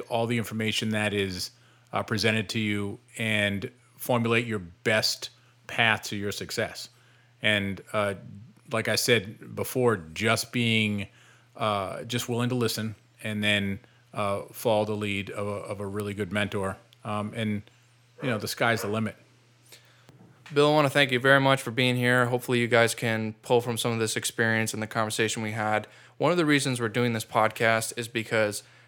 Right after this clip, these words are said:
Speaker 2: the vast majority of the stuff that I use every day that I feel like has made me a better provider, that I really engage with, that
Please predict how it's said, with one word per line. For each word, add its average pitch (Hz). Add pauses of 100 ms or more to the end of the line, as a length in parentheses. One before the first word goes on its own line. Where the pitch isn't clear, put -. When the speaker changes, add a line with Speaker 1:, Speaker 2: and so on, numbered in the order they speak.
(140)
Speaker 2:
the 117
vast 143
majority 123
of 101
the 110
stuff 120
that 107
I 107
use 113
every 110
day 107
that 107
I 113
feel 113
like 107 (240)
has 113
made 113
me 113
a 113
better 110
provider, 110
that 107
I 101
really 113
engage 110
with, 110
that 104